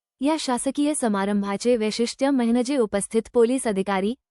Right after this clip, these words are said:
कर्मचारी आणि महिला पोलीस अधिकाऱ्यांची प्रभावी पोलीस परेड.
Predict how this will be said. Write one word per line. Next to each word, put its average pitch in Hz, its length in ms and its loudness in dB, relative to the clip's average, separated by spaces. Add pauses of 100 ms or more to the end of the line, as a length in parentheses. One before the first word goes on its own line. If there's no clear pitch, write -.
कर्मचारी 294 440 2
आणि 247 260 4
महिला 233 300 2
पोलीस 240 420 2
अधिकाऱ्यांची 220 680 0
प्रभावी 220 460 0
पोलीस 220 380 2
परेड. 190 360 -4